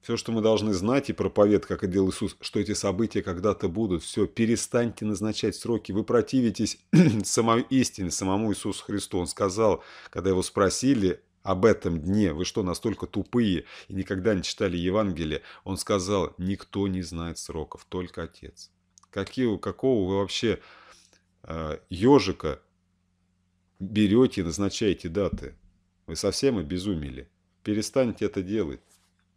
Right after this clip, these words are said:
Вы никакие не пророки, вы лживые пророки. Вы не знаете истины.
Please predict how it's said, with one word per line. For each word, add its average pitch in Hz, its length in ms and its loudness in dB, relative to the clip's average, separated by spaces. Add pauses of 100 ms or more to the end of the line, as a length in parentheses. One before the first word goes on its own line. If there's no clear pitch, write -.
(1300)
Вы 107 120 2
никакие 143 420 2
не 139 100 2
пророки, 135 500 6
вы 104 140 6
лживые 113 540 4
пророки. 120 640 2 (1400)
Вы 92 160 2
не 123 120 4
знаете 127 460 2
истины. 73 560 -6